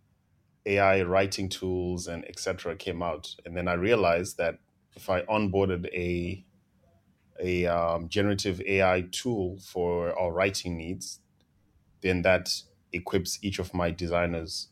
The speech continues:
with the ability to write, um, content that was good enough for what we needed, uh, without having to hire someone. So it's a real life example of how, like, A I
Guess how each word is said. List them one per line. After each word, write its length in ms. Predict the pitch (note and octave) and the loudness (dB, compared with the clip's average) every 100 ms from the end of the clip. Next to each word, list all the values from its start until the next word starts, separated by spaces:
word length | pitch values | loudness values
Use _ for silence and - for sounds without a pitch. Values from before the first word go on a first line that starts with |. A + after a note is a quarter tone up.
| _ | _
with 140 | E2+ E2+ | -8 -2
the 80 | |
ability 560 | E2+ D#2 F#2+ F#2 - F2 | -4 2 2 2 -2 -6
to 200 | - E2+ | -4 -4
write, 520 | D#2+ E2 E2 E2 - - | 0 2 2 -2 -8 -6
um, 420 | D2+ D2+ D2+ - - | -4 -4 -6 -10 -14
content 480 | - G2+ G2 B2+ B2 | 2 2 4 0 2
that 160 | - | 0
was 160 | F2+ F2 | 0 0
good 160 | G2 F2+ | -2 0
enough 260 | F2 E2+ | 0 -2
for 100 | - | -2
what 180 | E2 - | -4 -4
we 40 | |
needed, 420 | D#2+ D#2+ D#2+ G2 - _ _ _ _ _ _ _ _ _ | -10 -8 -8 -8 -10 _ _ _ _ _ _ _ _ _
uh, 200 | D#2+ D#2 D#2+ | -8 -6 -4
without 260 | F#2 F#2+ F2 | 4 4 4
having 240 | F2 F2+ | 0 -2
to 140 | E2+ | -4
hire 300 | E2 E2 E2+ | -2 0 0
someone. 400 | D#2+ D#2+ B1+ - - | -2 -8 -12 -18 -20
So 280 | - - F2+ | -12 -2 0
it's 460 | F2 F#2 F2+ - - | 0 -4 -6 -8 -4
a 240 | F2 E2+ | -2 0
real 160 | F2+ A2+ | 2 4
life 220 | A2 - | 4 2
example 460 | F2+ F2+ F2+ F2 E2 | 0 0 0 -2 -8
of 80 | |
how, 400 | - D#2+ D#2+ D#2 - | -6 -4 -4 -6 -10
like, 160 | - - G2 | -16 -10 -4
A 140 | F#2+ | 0
I 220 | F2 E2+ | 0 -2